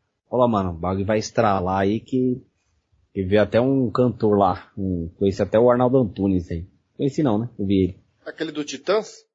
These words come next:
Speaker 1: É do, não sei se é Titãs, acho que é Tribalistas lá da Mari Zamonte. Não, acho que ele é do Titãs também, não era?
Speaker 2: Sim, ele, é, originalmente ele vem do Titãs, aí depois ele fez o Tribalistas, que já faz muito tempo isso daí que existiu, hein, cara? Acho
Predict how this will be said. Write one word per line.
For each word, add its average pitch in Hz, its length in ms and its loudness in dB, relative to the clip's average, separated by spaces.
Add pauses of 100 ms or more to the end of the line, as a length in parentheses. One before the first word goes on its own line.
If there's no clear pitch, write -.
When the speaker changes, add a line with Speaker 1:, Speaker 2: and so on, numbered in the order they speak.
(480)
Speaker 1:
É 110 100 4
do, 135 640 6
não 202 120 2
sei 190 120 0
se - 120 -2
é - 40 -2
Titãs, 120 320 0
acho 113 160 0
que - 60 2
é 127 60 2
Tribalistas 127 760 0
lá 95 160 0
da 90 160 -2
Mari 92 420 0
Zamonte. 101 1040 0 (840)
Não, 392 140 6
acho 294 140 4
que - 60 2
ele 196 60 6
é 208 100 8
do 214 120 6
Titãs 247 380 0
também, 139 220 4
não 139 100 2
era? 104 200 -2 (300)
Speaker 2:
Sim, 180 240 -6
ele, 123 240 0
é, 135 160 0
originalmente 147 880 0
ele 156 120 -8
vem 147 120 -4
do 147 100 -10
Titãs, 120 460 -4
aí 107 140 4
depois 110 380 -2
ele 127 120 -4
fez 131 240 0
o 131 60 -4
Tribalistas, 127 880 -2
que - 80 -20
já 117 120 -2
faz 156 200 -2
muito 139 280 -8
tempo 196 200 -2
isso - 120 -12
daí 131 120 2
que 123 80 -6
existiu, 110 400 -6
hein, 117 80 -6
cara? 107 160 2
Acho - 80 -12